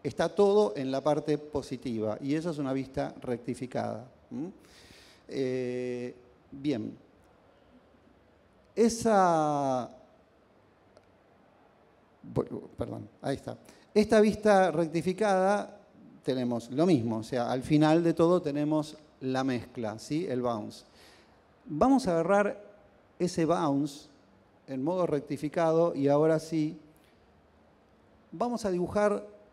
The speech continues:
un triángulo, eh, al que lo vamos a medir en tres niveles. Ahora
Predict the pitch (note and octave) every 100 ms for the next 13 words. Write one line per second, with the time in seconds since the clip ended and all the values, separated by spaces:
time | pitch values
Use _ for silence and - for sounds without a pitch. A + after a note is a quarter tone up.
0 | _ G3 A3 G3 F#3+ F#3+ D#3 C#3 C3+ C3
1 | D3 D#3+ - _ _ _ _ _ _ -
2 | - _ _ _ _ D#3+ C#3+ C#3 C3+ C3+
3 | C3 B2+ B2+ B2+ - - - _ _ _
4 | _ _ _ _ _ _ _ _ _ _
5 | _ _ _ E3 E3+ F#3 F#3+ A3 A3+ G3
6 | F3 F#3 G3+ E3+ F3+ F#3+ E3+ D#3 B2+ G#2+
7 | A2 - C#3+ D3